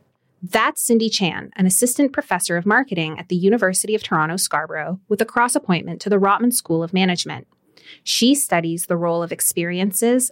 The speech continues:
emotions, and gifts in shaping our relationships with others. And she understands that gift giving is nuanced, complex,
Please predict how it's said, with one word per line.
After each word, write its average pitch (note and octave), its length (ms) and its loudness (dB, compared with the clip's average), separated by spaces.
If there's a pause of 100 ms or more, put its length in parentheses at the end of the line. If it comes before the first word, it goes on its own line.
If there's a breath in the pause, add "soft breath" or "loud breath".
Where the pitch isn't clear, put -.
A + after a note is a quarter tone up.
emotions, E3 760 2
and F#3 180 2
gifts F#3 520 0
in G3 140 4
shaping G#3 440 2
our E3+ 200 0
relationships D#3+ 720 -4
with E3+ 120 -12
others. - 520 -4 (500 soft breath)
And G#3+ 360 4
she - 280 -4
understands A#3 600 0
that - 220 -10
gift B3+ 260 0
giving F3 300 -4
is F3 180 -8
nuanced, A3 760 4 (100)
complex, C#4 800 0